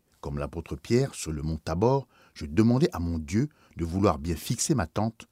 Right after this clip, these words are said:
pour toujours à Beauport. Mais le sévère refus donné à l'apôtre insensé devait aussi mettre fin à mon rêve de bonheur. En ce moment, j'aperçus le secrétaire de l'évêque de Québec qui s'avançait vers moi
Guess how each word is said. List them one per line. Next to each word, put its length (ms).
pour 140
toujours 520
à 100
Beauport. 480
Mais 200
le 160
sévère 460
refus 340
donné 320
à 120
l'apôtre 500
insensé 560
devait 220
aussi 300
mettre 300
fin 260
à 80
mon 140
rêve 220
de 80
bonheur. 440
En 100
ce 140
moment, 380
j'aperçus 440
le 100
secrétaire 540
de 100
l'évêque 360
de 80
Québec 480
qui 100
s'avançait 480
vers 180
moi 260